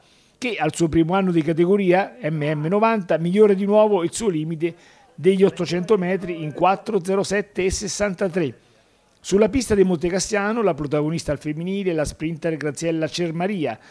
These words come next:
la Santa Monica Misano, che al record dai cento metri aggiunge quello dei duecento con ventinove e novantanove.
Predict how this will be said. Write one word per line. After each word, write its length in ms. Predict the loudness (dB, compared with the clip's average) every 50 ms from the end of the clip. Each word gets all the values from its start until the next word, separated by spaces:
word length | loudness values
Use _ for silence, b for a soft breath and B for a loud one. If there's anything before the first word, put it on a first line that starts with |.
| B B
la 160 | -6 -4 -4
Santa 320 | -2 -2 -2 0 0 0 0
Monica 320 | 0 0 0 0 0 0
Misano, 480 | 0 0 0 2 2 0 0 -4 -8 -12 b b b b b b b 0
che 120 | 2 2
al 60 | 4
record 460 | 4 4 2 4 4 4 2 4 2
dai 180 | 2 2 2 0
cento 360 | 0 0 -2 -2 0 2 2
metri 340 | 2 4 2 0 0 0 0
aggiunge 400 | 0 0 0 -2 -2 0 0 0
quello 240 | 2 2 2 2 2
dei 100 | 2 2
duecento 640 | 2 0 0 0 0 0 0 -2 -4 -6 -8 -6
con 160 | -6 -6 -6
ventinove 500 | -4 -4 -6 -6 -6 -2 0 0 0 2
e 40 | 2 0
novantanove. 720 | 0 0 0 0 0 0 2 2 2 2 0 -2 -6 B